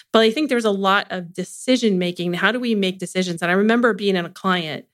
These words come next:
where I can remember the slide clear as day. I'm like, "Every decision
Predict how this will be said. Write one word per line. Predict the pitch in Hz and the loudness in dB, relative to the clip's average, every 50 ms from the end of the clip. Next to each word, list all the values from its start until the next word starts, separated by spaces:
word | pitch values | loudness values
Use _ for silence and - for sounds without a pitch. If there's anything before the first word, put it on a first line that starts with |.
| _ _ _ _ _ _ _ _ _ _ | _ _ _ _ _ _ _ _ _ _
where | - 202 196 190 185 175 170 175 180 180 _ 196 | 2 4 6 6 4 2 0 -2 -4 -6 _ -8
I | |
can | 196 - 240 220 | -2 2 4 4
remember | 226 220 220 226 233 233 226 | 4 4 4 4 4 4 2
the | 202 208 | 2 0
slide | 196 - - 214 196 190 190 | -4 0 0 0 0 0 -4
clear | 196 - 233 208 | -4 -2 -2 -2
as | 185 190 | -2 0
day. | 208 202 | 0 0
I'm | 185 180 | 0 0
like, | 175 170 180 175 _ _ _ _ _ _ _ - | 0 -2 -4 -4 _ _ _ _ _ _ _ 0
"Every | 226 226 254 262 247 | 0 2 0 -2 -2
decision | 208 220 202 - - 220 226 220 - 170 165 165 165 165 185 | -2 -4 -6 -2 0 0 0 0 -2 -6 -6 -6 -8 -8 -10